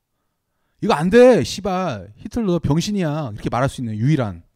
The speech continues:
거의 유일한 국방군 중에서는. 왜? 간땡이가 부었으니까. 같이 놀던 기억이 있으니까. 이렇게 하면 안 돼라고 해야 되는데 아저씨가 좀 고지혈증이 있었나 봐.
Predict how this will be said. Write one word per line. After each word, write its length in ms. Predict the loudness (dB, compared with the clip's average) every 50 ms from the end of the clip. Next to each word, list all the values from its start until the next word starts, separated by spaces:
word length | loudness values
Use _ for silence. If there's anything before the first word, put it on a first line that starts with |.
| _ _ _ _ _ _
거의 200 | -2 -2 -2 0
유일한 420 | 0 0 -2 0 -2 -4 -8 -10 _ _ _ _ _ _
국방군 400 | -8 -6 -6 -4 -6 -6 -6 -8
중에서는. 440 | -10 -10 -10 -8 -8 -8 -10 -10 -12 -16 _ _ _ -10
왜? 140 | -10 -10 -10
간땡이가 400 | -8 -10 -8 -6 -6 -6 -6 -6
부었으니까. 600 | -8 -10 -12 -12 -14 -18 -18 _ -20 -20 -20 _ _ _ _ _ _ _ _ _
같이 240 | -12 -10 -10 -4
놀던 280 | -2 -2 0 0 -2 -4
기억이 260 | -2 -4 -4 -4 -4
있으니까. 720 | -8 -10 -10 -14 -14 -12 -12 -12 -12 -12 -12 -14 -16 -16 -18 _ _ _ _ _ _ _ -6
이렇게 240 | -4 -4 0 0 0
하면 200 | 0 0 -4 -6
안 160 | -6 -6 0
돼라고 320 | 0 2 2 2 0 0
해야 100 | 0 0
되는데 380 | -2 -2 -4 -4 -4 -4 -6 -6 _ _ _ _ _ _ _ _ _ _ -8
아저씨가 1120 | -6 -4 -4 -4 -4 -6 -8 -8 -6 -6 -4 -2 -2 -2 -2 -2 -4 -6 -8 -10 -14 -16 -20 _ _ _ _ _ _ _ _ _ _ _ _ _ _ _ _ _ _ _ _ _
좀 260 | -14 -12 -12 -12 -12 -16 _ _ _
고지혈증이 540 | 2 4 4 4 4 2 0 0 0 -6 -8
있었나 340 | -6 -8 -10 -12 -10 -12 -12
봐. 380 | -12 -14 -16 -16 -18 -20 -20